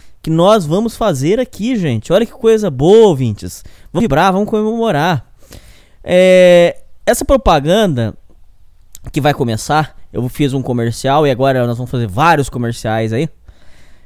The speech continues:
É, tudo começou que eu recebi no meu e-mail. Eu recebi um e-mail, é, que é do,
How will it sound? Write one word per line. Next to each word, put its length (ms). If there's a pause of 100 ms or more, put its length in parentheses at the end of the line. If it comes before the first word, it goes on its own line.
(140)
É, 480 (300)
tudo 160
começou 580
que 100
eu 60
recebi 320
no 100
meu 120
e-mail. 520 (1120)
Eu 220
recebi 560
um 140
e-mail, 520
é, 280
que 200
é 120
do, 520